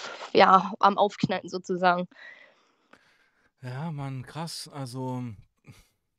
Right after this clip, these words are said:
Speaker 2: es wäre natürlich echt spannend, sag ich mal, dir, äh, deinen Weg zu begleiten, ja. Also, wenn wir heute, äh, kurz vor Weihnachten die erste Folge machen, wo du,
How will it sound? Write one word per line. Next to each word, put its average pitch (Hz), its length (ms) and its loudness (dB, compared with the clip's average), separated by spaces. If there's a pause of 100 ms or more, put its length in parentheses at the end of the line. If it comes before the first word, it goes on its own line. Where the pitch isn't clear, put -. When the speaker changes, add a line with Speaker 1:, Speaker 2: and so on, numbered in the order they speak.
(480)
Speaker 2:
es 110 180 -16
wäre 139 160 -6
natürlich 156 460 -10
echt - 240 -12
spannend, 156 480 -10
sag 123 220 -10
ich 110 180 -12
mal, 135 340 -8
dir, 135 520 -10
äh, 127 260 -10
deinen 117 320 -8
Weg 143 260 -10
zu 117 120 -16
begleiten, 123 720 -12
ja. 131 260 -10
Also, 117 180 -14
wenn 117 160 -10
wir 110 120 -10
heute, 127 420 -12 (460)
äh, 113 140 -12
kurz - 280 -14
vor 117 160 -10
Weihnachten 127 540 -12
die 123 100 -14
erste 113 280 -14
Folge 135 360 -12
machen, 131 360 -14
wo 120 140 -12
du, 117 360 -10